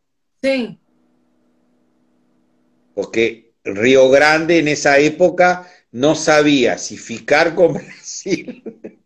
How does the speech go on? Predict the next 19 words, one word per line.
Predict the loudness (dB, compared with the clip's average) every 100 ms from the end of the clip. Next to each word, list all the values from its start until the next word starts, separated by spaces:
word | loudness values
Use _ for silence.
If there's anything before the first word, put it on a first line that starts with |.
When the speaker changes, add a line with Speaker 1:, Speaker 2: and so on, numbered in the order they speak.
| _ _ _ 0 2
Speaker 2:
o | 4 4 4 -4
ficar | -6 -6 2 4 4 0
con... | -4 -4 -6 _ _ -20 -20 _ -20 _ _ -20 -6
Ahí, | 2 4 6 6 6 4 0 -14
y | -8 0
ainda | 4 4 4 2 2 4
ahí, | 6 4 2 2 4 6
ainda | 6 4 2 0 2 4
ahí, | 4 2 2 2
Río | 4 4
Grande, | 4 2 2 4 6 6 4 -2 -10 _ _ -6
Speaker 1:
Ainda | 2 4 4 4 4 4 4
Speaker 2:
ainda |
Speaker 1:
no |
sabe. | 4 4
Speaker 2:
siempre, | 4 4 6 8 6 -2 -10 _ -20 _ -20 -20 _ -14 -10 -8 -10 -12 _ -10
ainda | 2 4 4 4 2
no | 6 4
sabe. | 4 2 2 2 0 -4 -6